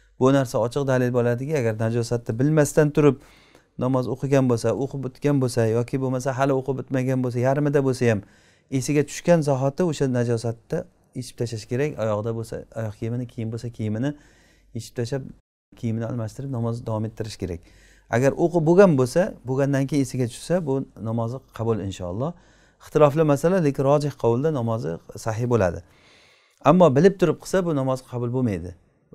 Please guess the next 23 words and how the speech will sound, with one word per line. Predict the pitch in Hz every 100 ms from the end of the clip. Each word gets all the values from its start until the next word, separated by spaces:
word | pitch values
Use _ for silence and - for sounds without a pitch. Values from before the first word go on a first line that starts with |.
| - - - -
O'zi | 139 151
najosatdan | 147 143 151 160 - 175
kiyimni | - 135 139 147 120 - _ _ _ -
toza | 127 135 127
bo'lishligi | 127 117 117 120 185 247 214 - - 98 92
fuqaholar | - 123 110 117 127 160 -
ittifoqiki | 127 - - 131 135 135 202
shart | - 139 -
deyishgan. | 95 - 82 - _ _ _ _ _ _ _ 110
Ya'ni | 110 110
najosatdan | 123 135 123 175 175 170
kiyimni | 143 135 135 147
toza | 127 123 110
bo'lishligi. | 95 - 87 92
Lekin | 131 180 139 107 - - _ _ _ _
buni | 139 160 143
sharti | 147 151 151
sihhami, | - 127 131 160 202
sharti | 151 139 -
kamolmi? | 139 131 107 117 175
Bunda | 165 180
ixtilof | - 110 92
bor. | 87